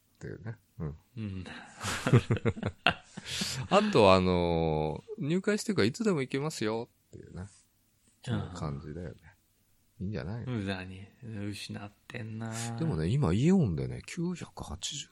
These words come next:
Speaker 1: 円とかでやってんだよね。月。
Speaker 2: 行くの？そっち。
Speaker 1: もう最安値じゃない？
Speaker 2: <laughs>
Speaker 1: 九百八十円。
Speaker 2: <laughs> そっちも行ったら、可愛い子いたから、また行こうと思ったらもう一生出会えないんでしょ？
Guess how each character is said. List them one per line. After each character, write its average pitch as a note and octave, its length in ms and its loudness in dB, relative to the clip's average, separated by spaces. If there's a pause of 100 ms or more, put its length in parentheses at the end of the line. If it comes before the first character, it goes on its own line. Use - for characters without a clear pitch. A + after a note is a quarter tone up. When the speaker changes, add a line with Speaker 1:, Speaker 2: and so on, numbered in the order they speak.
Speaker 1:
円 A2+ 100 -6
と - 100 -10
か A#1 100 -6
で A1+ 60 -10
や B1 60 -10
っ - 80 -12
て - 140 -6
ん A2+ 80 -8
だ - 60 -16
よ - 40 -20 (140)
ね。 E2 100 -12 (680)
月。 - 360 -12 (240)
Speaker 2:
行 G#2+ 180 -4
く G3 140 4
の？ A#2+ 100 2
そ - 160 -4
っ F#2 60 0
ち。 - 240 0
Speaker 1:
も A#2 60 2
う - 20 2
最 E3+ 120 0
安 E3 260 -2
値 A#2+ 120 0
じ B1+ 80 -6
ゃ - 20 -12
な A1+ 80 -16 (840)
い？ - 20 -4 (220)
Speaker 2:
<laughs> - 200 -18
Speaker 1:
九 F2+ 260 -6
百 - 240 -14
八 - 220 -8
十 - 160 -6
円。 - 60 -14 (440)
Speaker 2:
<laughs> G3 340 -2 (1000)
そ D3+ 60 -2
っ C#3+ 40 -8
ち - 180 2
も C#3+ 140 6
行 A2+ 120 6
っ - 40 -14
た C#3 180 8
ら、 G#2+ 480 6
可 A#2+ 200 4
愛 C3 120 8
い B2+ 60 -4
子 A#2 100 4
い G#2+ 80 6
た G#2+ 160 2
か G#2 120 2
ら、 F#2+ 320 -2
ま A2 160 -4
た - 140 -2
行 A2 120 -2
こ - 160 -2
う A#2 40 0
と A2+ 80 -2
思 G#2+ 120 0
っ G2 60 -10
た - 120 -4
ら G2+ 60 -2
も G2 140 -2
う G2 60 4
一 - 260 -2
生 A2+ 180 4
出 G#2 180 4
会 G2+ 100 6
え G#2 40 4
な F#2+ 100 0
い F2+ 40 -4
ん F2 60 -8
で F2 60 -12
し - 100 -8
ょ？ G2+ 180 -8